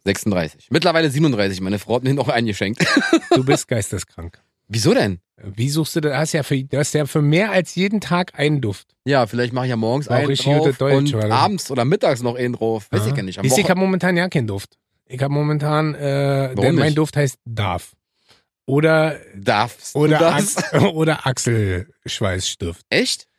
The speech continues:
Speaker 2: Ja, ich, äh, bin
Speaker 1: Hast du, hast du so einen Deo-Roller?
Speaker 2: Nee, ich hab so das, was so unter den Achseln so weißen Filmschmier macht.
Speaker 1: Also ein Deo.
Speaker 2: Ist, ja, Deo-Schmier.
Speaker 1: Deodorant. Aber das
Speaker 2: Deo-,
Speaker 1: musst du vorher schütteln.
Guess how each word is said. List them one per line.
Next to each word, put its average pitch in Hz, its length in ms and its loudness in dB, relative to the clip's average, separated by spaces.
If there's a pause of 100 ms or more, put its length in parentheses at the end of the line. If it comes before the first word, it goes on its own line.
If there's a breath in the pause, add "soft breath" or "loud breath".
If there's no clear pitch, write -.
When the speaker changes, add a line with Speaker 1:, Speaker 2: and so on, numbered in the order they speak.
(320)
Speaker 2:
Ja, 107 180 2
ich, 131 140 2
äh, 143 160 2
bin 131 120 2
Speaker 1:
Hast 160 140 -2
du, 147 140 0
hast 165 160 -2
du - 20 -4
so 165 80 -2
einen 143 80 -4
Deo-Roller? 233 520 0 (300)
Speaker 2:
Nee, 110 440 2
ich 143 140 -2
hab 143 120 -2
so 151 140 -2
das, 139 240 -4
was 139 180 -2
so 135 120 -4
unter 131 220 -2
den 123 40 -6
Achseln 139 420 -2
so 127 180 0
weißen 120 800 -2
Filmschmier 117 640 0
macht. 87 280 -2 (360)
Speaker 1:
Also 143 220 2
ein 123 180 -4 (380)
Deo. 107 340 0 (140)
Speaker 2:
Ist, 107 180 -8
ja, 107 460 -2
Deo-Schmier. 131 640 0
Speaker 1:
Deodorant. 127 340 0
Aber 117 120 -4
das 123 80 0
Speaker 2:
Deo-, 143 60 4
Speaker 1:
musst 143 100 2
du 131 60 -8
vorher 131 180 0
schütteln. 107 400 -6